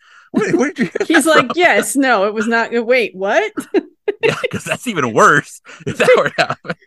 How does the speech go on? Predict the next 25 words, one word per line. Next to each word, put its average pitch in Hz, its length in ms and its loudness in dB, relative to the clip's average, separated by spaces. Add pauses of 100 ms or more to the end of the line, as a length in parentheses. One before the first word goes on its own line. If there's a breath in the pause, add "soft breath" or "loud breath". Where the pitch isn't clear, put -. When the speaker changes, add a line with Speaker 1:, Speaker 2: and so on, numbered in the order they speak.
(120)
Speaker 2:
So - 280 0
Speaker 1:
<laughs> 480 180 2
Speaker 2:
really, 339 380 0
Speaker 1:
Terrorists. 135 440 -6
Speaker 2:
trying 339 380 2
to 285 80 0
cover 240 300 0
it 220 80 2
Speaker 1:
Yeah. 226 80 4
Speaker 2:
up 180 140 -2
is 196 120 -8
causing 208 440 -2
more 214 200 -4
problems. 175 880 -8 (520)
Speaker 1:
Yeah. 92 440 -8 (420)
And 127 140 -2
then 135 120 0
Holtzman 175 540 -2
gives 131 220 -2
a 120 80 -4
toast 151 560 -2
that 101 160 -4
is 101 140 -6
straight 120 340 -4
up, 123 200 0